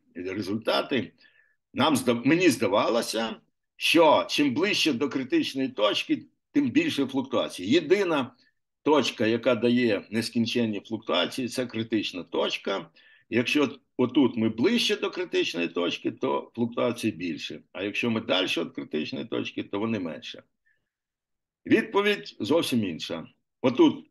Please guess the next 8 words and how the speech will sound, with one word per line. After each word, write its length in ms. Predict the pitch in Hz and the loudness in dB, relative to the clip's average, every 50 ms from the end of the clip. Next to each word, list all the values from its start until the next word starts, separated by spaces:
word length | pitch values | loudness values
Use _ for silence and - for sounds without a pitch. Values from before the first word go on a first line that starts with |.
| _ - | _ 0
отут 360 | 123 123 117 165 147 120 - | 0 2 4 4 2 2 2
флуктуації 680 | 117 113 107 - - 120 117 104 92 - - 98 92 | -2 -4 -2 0 2 4 4 4 2 0 -4 -4 -4
дуже-дуже 800 | 82 85 - 151 175 185 160 123 131 117 107 135 131 117 - 113 | -4 0 4 6 8 8 8 8 6 4 4 4 4 4 4 4
великі, 540 | 101 104 127 170 208 220 208 - 208 208 214 - - _ _ _ | 2 4 4 2 2 0 -2 -4 -4 -4 -4 -6 -8 _ _ _
двадцять, 800 | - - - - - 190 - - - - 202 185 170 - - - _ _ | -20 -12 -6 -2 -2 -2 -2 -2 -2 -2 -2 -2 -2 -4 -10 -20 _ _
а 120 | - 90 - | -8 -6 -2
тут 260 | - 175 190 175 - | 0 0 0 0 0
флуктуації, 800 | 160 170 160 - - 90 90 87 85 - - - 85 82 78 - | -2 -4 -4 -2 0 2 2 2 0 0 0 0 0 0 -2 -6